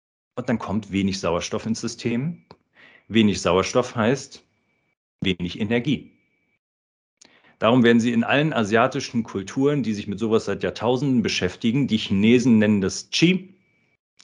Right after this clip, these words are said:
die Japaner nennen das Ki,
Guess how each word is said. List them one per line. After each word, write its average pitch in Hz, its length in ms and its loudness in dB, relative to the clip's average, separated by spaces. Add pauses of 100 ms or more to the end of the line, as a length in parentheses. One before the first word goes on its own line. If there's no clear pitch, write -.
(380)
die 104 60 0
Japaner 110 440 2
nennen 104 220 0
das - 380 -8 (340)
Ki, 175 460 0